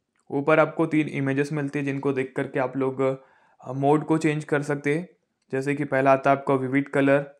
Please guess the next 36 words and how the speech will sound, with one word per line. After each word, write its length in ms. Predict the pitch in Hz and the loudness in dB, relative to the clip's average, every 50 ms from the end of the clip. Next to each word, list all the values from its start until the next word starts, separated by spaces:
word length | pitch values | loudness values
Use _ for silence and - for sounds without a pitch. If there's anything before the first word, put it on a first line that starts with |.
| _ - | _ -8
और 180 | - 127 127 123 | -6 -4 -4 -2
वाइब्रेंट 540 | 127 123 123 123 127 127 131 131 135 139 - _ _ - _ - | -2 -4 -4 -4 -4 -4 -4 -4 -4 -8 -12 _ _ -16 _ -4
कलर 340 | 131 131 127 127 131 131 135 | -2 0 2 2 2 2 2
डिस्प्ले, 560 | 135 135 135 - - 135 135 139 160 - - _ _ _ _ _ _ - | 0 -2 -4 -4 -4 -4 -2 -2 -4 -6 -10 _ _ _ _ _ _ -10
सेकंड 300 | - 135 139 151 147 143 | -6 -4 -2 0 4 2
आता 200 | 139 135 147 143 | 2 2 2 -2
है 60 | 139 | 0
आपका 140 | - - 156 | 0 0 0
नेचुरल। 480 | 139 131 127 - 135 127 127 123 127 - _ _ _ _ _ _ _ - | 0 0 -4 -4 -2 0 -2 -2 -2 -6 _ _ _ _ _ _ _ 2
आप 320 | - 123 135 139 - - - | 4 4 4 4 2 -6 -2
चाहे 220 | - 139 139 143 147 | 0 2 2 2 2
तो, 440 | 143 156 156 160 175 185 - _ _ _ _ _ _ _ _ _ _ - | 2 2 2 2 0 -2 -8 _ _ _ _ _ _ _ _ _ _ -6
अ, 260 | - 127 131 131 - - | -2 0 0 0 0 -2
स्क्रीन 400 | 139 135 - - 147 160 160 165 | -6 -6 -4 0 0 0 2 2
कलर 260 | 160 160 151 151 160 156 | 2 2 4 4 4 4
टेम्परेचर 480 | 151 139 139 139 139 147 143 156 156 | 2 0 0 0 0 2 4 4 4
कर 160 | 147 151 147 | 4 2 0
सकते 260 | 143 151 151 143 - 147 | 0 0 -2 -2 0 2
हैं 80 | 143 | 2
आप, 180 | 131 117 - - | 2 2 2 0
अभी 260 | 135 127 131 139 139 | -2 0 2 2 0
तो 300 | 139 - 147 143 143 139 | 2 2 2 2 4 4
ये 100 | 139 139 | 2 2
डिफ़ॉल्ट 460 | 131 135 135 - 139 139 139 143 139 | 0 -2 -4 0 2 2 4 4 4
है, 80 | 139 135 | 4 4
आप 160 | 131 127 131 | 4 4 2
इसको 240 | 139 139 - 143 135 | 0 -4 -2 -2 0
वार्मर 360 | 127 123 123 127 135 143 143 | 0 0 0 0 0 -2 -2
कर 140 | 143 160 151 | -2 -4 -2
सकते 340 | - 143 143 - - 147 170 | -2 -4 -4 -2 -2 -2 -2
हैं, 160 | 202 - - _ _ - 143 147 | -2 -6 -14 _ _ -8 -6 -4
then 120 | 170 180 | -4 -4
कूलर 320 | 175 147 139 135 135 131 | -2 -2 0 2 2 2
कर 140 | 123 127 127 | 2 0 0
सकते 400 | 123 - 120 120 - - 123 120 | 0 -2 -6 -6 -4 -6 -6 -6
हैं। 100 | 117 120 | -6 -8